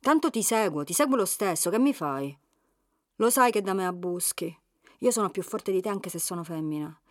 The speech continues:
Ti conviene stare zitto e ringraziarmi che mi stai simpatico.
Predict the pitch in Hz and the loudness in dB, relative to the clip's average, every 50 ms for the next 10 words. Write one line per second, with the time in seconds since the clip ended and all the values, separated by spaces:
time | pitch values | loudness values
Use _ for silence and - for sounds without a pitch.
0 | - - - 202 214 202 220 254 254 226 - - 185 175 - - - 233 220 - | -8 -6 -2 0 0 2 2 2 0 0 -2 -2 -2 -4 -2 -2 -2 -2 -2 -4
1 | _ 175 151 - - - - - - 190 196 202 190 202 202 - - 220 220 208 | _ -8 -8 -8 -10 -16 -10 -4 -2 0 0 2 0 -2 -2 0 0 0 0 0
2 | 185 190 175 170 170 - - 170 - 180 165 156 - 151 147 - 156 151 - 151 | -2 -2 -4 -4 -4 -4 -6 -4 -4 -4 -4 -4 -4 -4 -4 -4 -6 -8 -10 -12
3 | - - | -14 -14